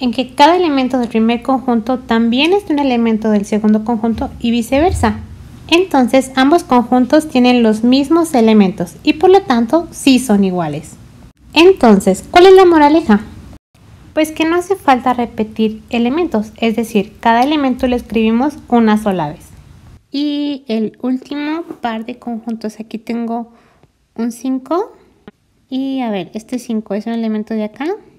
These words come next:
Sí. ¿Ya terminamos? No, chicos, o sea,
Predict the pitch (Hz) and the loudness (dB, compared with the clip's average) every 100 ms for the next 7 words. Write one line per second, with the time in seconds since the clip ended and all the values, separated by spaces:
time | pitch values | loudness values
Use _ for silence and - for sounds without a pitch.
0 | _ _ - 202 180 - _ _ _ _ | _ _ -12 -10 -10 -16 _ _ _ _
1 | _ _ 247 269 427 403 254 214 240 427 | _ _ -10 -6 -4 -4 -4 -6 -6 -10
2 | - - 220 220 196 - 185 185 190 196 | -12 -10 -6 -4 -6 -10 -12 -10 -10 -8
3 | 202 180 | -6 -8